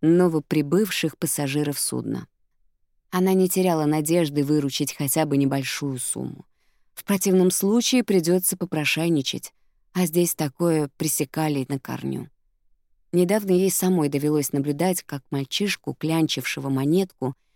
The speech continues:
выгнали в зашей, грозясь арестовать, если он ещё раз сунется на площадь. Флори бросила беспокойный взгляд в сторону следящих,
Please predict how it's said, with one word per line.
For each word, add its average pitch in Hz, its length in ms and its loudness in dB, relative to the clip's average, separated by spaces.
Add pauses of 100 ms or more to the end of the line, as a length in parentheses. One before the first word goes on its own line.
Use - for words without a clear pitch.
(140)
выгнали 165 500 4
в 127 40 -4
зашей, 143 640 -4 (480)
грозясь 170 480 2
арестовать, 151 640 0
если 143 280 0
он 143 160 2
ещё 143 340 0
раз 123 140 -2
сунется 131 460 -2
на 131 120 0
площадь. - 520 -10 (640)
Флори 214 260 2
бросила 170 600 0
беспокойный 151 720 -2
взгляд 147 380 -4
в - 60 -8
сторону 143 680 -4
следящих, 143 760 -4